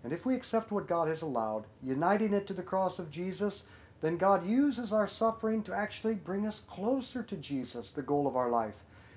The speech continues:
And God uses it to bring other people to Jesus. The cross of Jesus is the power of God to save the world.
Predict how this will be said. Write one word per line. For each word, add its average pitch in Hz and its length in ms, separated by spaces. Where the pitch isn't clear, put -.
And 143 160
God 180 260
uses 165 640
it 117 240
to 131 80
bring 165 280
other 254 280
people 113 480
to 123 100
Jesus. 104 600
The 143 80
cross 240 520
of 220 120
Jesus 175 560
is 165 140
the 165 140
power 180 520
of 139 200
God 127 400
to 131 100
save 139 420
the 143 80
world. 139 420